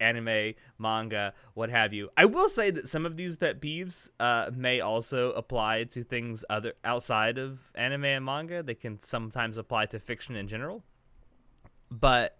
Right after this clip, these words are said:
for our purposes tonight, we're gonna be focusing just on the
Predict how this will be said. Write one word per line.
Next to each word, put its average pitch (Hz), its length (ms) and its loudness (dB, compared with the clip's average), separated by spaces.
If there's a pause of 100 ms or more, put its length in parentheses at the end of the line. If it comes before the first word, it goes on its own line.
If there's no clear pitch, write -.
for 131 180 0
our 123 120 4
purposes 113 480 -2
tonight, 101 280 -4
we're 101 60 -12
gonna 107 140 -8
be 98 120 -8
focusing 98 460 -8
just 98 280 -12
on 92 220 -8
the 92 180 -10